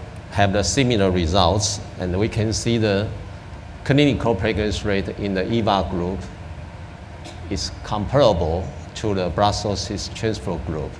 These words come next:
and also the implantation rate. Um, logistic regression analysis, uh, transfer day did not predict outcome, suggests that day three embryos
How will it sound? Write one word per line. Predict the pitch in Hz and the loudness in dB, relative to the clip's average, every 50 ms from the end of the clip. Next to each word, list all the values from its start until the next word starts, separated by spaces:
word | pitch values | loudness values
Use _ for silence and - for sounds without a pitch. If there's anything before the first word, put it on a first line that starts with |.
| - - - - - - | -14 -16 -16 -16 -12 -8
and | 98 101 - | -8 -4 0
also | 120 117 113 113 - 113 104 | 2 2 2 2 2 2 2
the | 101 98 95 98 - - - - - - - - | 2 2 0 -2 -4 -8 -12 -14 -14 -14 -6 -2
implantation | 117 120 107 - 107 85 82 85 82 - - 101 90 - 98 92 90 98 107 101 - - - - - - - - - - | -2 -2 0 0 -2 -2 -2 -4 -4 -2 -2 -2 -2 -2 -2 -4 -4 -4 -6 -6 -8 -12 -14 -14 -14 -14 -14 -14 -10 -4
rate. | 90 95 101 87 85 - - - - - 113 120 135 - - - - - - - - - - - - - - - - - - - - - - - - - - - - - - - - - - - - - - - - - - - - - - - - - - - - - | 2 4 4 4 4 0 -2 -4 -4 -4 -6 -6 -6 -8 -12 -14 -14 -14 -14 -14 -14 -16 -16 -16 -16 -14 -14 -14 -12 -12 -12 -12 -12 -12 -12 -14 -14 -14 -14 -14 -14 -14 -14 -14 -14 -14 -14 -14 -16 -16 -14 -14 -14 -14 -14 -14 -14 -14 -14 -14 -14 -14 -14 -8 2 6
Um, | 139 123 120 117 117 110 110 117 123 123 - - - | 8 10 10 10 8 8 6 4 0 -2 -4 -2 4
logistic | 135 123 113 107 - 165 156 - - 135 117 - - | 6 6 8 8 8 8 8 8 6 2 2 0 0
regression | - 113 107 - 120 117 123 127 113 - 120 113 - - - - | 0 0 2 4 6 6 6 6 4 2 2 0 0 -2 -4 0
analysis, | - 135 120 113 101 92 92 101 107 101 101 - 90 80 85 85 - - | 2 4 4 6 6 6 6 6 4 4 0 0 0 0 -2 -2 -2 -2
uh, | - 73 87 85 | -2 -2 -2 -2
transfer | - - 139 156 165 - - - 113 101 98 95 | 0 4 4 4 4 4 2 0 2 2 2 2
day | - 101 92 95 98 95 | 2 2 2 2 2 0
did | 98 101 90 | 0 0 2
not | 87 101 107 110 107 - - 101 - - | 4 4 4 4 2 0 -2 -4 -4 -2
predict | - 98 85 90 110 104 101 98 - - - | -2 -2 0 2 2 2 2 0 -2 -2 2
outcome, | 95 98 101 98 - 104 85 76 90 95 | 2 4 4 2 0 0 0 0 -2 -4
suggests | - - - 104 92 - 143 147 143 - | -4 -4 -2 -2 0 2 4 4 4 2
that | 117 104 92 92 | 2 0 0 2
day | 120 131 | 2 2
three | 127 - - 107 101 110 120 - - - - - - | 2 2 0 0 0 0 0 -2 -6 -10 -12 -4 0
embryos | 113 127 135 104 104 87 82 87 85 - - | 2 4 4 4 4 2 2 2 0 -2 -4